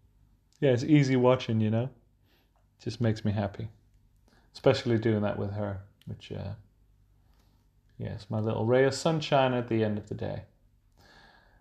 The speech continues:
And, uh, over the weekend, my, uh, sisters were here and a boyfriend, which, um, boyfriend of my youngest sister,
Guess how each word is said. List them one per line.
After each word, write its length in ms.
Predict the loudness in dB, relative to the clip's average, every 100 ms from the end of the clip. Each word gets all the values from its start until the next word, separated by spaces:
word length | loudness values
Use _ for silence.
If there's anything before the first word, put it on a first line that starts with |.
| _ _ 0
And, 260 | 0 6
uh, 40 | 6
over 360 | 6 6 6
the 100 | 4
weekend, 460 | 6 4 4 2 4
my, 260 | 2 2
uh, 200 | 2 0
sisters 480 | 0 -2 -4 -8 -8
were 100 | -6
here 300 | -6 -8 -12 -16 _ -4
and 120 | -2
a 60 |
boyfriend, 560 | 0 2 0 -2 -6 -6 -10 -8
which, 300 | -8 -6 -6
um, 320 | -4 -4 -8 -14 _ _ _ -12
boyfriend 360 | -2 0 2
of 60 | 0
my 100 | 2
youngest 440 | 2 2 0 -4
sister, 420 | -6 -8 -6 -10